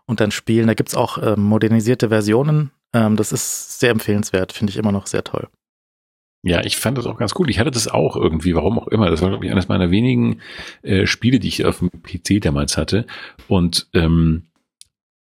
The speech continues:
Speaker 2: das fand ich auch ganz okay. Ich fand das wirklich ganz, ganz, ganz ori-, es war auf jeden Fall sehr originell, mit sehr viel Witz gemacht.
Speaker 1: Mhm.
Speaker 2: Und das war natürlich, ähm,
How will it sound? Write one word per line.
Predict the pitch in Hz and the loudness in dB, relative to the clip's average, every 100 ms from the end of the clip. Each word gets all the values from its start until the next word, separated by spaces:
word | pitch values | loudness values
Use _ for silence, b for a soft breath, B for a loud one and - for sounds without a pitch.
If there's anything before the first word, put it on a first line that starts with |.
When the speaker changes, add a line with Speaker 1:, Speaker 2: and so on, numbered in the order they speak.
| _ - | _ -4
Speaker 2:
das | - - | -2 -2
fand | - 113 | -2 -2
ich | 120 - | -4 -6
auch | |
ganz | - 107 | -4 -2
okay. | - - - 131 | -4 -4 -2 0
Ich | 80 - | 0 -2
fand | |
das | 120 | -2
wirklich | 113 113 | -2 -2
ganz, | 110 95 | -2 -4
ganz, | - 101 95 | -4 -4 -2
ganz | 98 - | -4 -2
ori-, | 110 104 | -2 0
es | 107 | 2
war | |
auf | 120 131 | 2 2
jeden | |
Fall | 120 | 2
sehr | 110 110 | 2 0
originell, | 101 95 110 104 | 0 2 0 0
mit | 104 | 0
sehr | 98 110 | 0 0
viel | 101 | 0
Witz | 117 - | 0 -2
gemacht. | 78 76 165 147 | -2 -2 -2 0
Speaker 1:
Mhm. | 196 | 0
Speaker 2:
Und | |
das | 90 - | 0 0
war | 95 98 | 0 0
natürlich, | 92 98 92 - | -2 -2 -4 -2
ähm, | 95 90 90 | -2 -2 -2